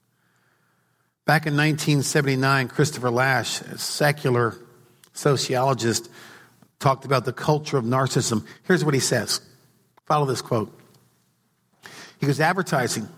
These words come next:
now manufactures a product of its own,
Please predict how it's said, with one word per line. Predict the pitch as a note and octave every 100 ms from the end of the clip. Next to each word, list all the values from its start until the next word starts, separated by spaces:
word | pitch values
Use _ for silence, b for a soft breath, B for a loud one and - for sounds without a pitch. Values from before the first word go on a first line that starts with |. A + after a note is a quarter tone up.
| - _ _ _ _ _ B B B B
now | C3+ C#3 F#3
manufactures | F#3+ E3 E3 D3+ D#3 D3+ D#3 D3
a | B2+
product | - F3+ D#3 C#3+ C#3+
of | B2
its | -
own, | C#3+ A#2+ G#2+